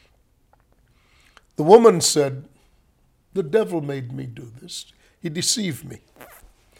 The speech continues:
So God moves down the chain, because this is the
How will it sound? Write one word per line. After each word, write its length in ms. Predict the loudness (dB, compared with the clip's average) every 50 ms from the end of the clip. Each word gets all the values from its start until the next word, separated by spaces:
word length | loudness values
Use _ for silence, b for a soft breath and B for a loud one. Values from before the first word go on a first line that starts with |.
| b b b b b -10
So 160 | -4 -4 -2
God 340 | 0 2 2 2 2 0 -2
moves 280 | -2 -4 -4 -4 -4
down 320 | -4 -2 -2 -2 -2 -4 -6
the 60 | -8 -8 -6 -4
chain, 480 | -4 -2 -2 -4 -6 -8 -10 -12 -16 -14 -12
because 340 | -12 -10 -8 -8 -8 -6 -6
this 160 | -6 -6 -6
is 160 | -8 -8 -10 -10
the 180 | -10 -12 -12